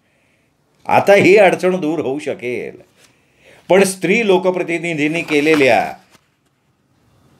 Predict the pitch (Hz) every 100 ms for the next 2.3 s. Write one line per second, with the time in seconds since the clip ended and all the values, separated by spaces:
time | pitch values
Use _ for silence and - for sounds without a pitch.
0 | _ _ _ _ _ _ 147 170 214 294
1 | - _ _ _ - 180 202 185 139 117
2 | 101 82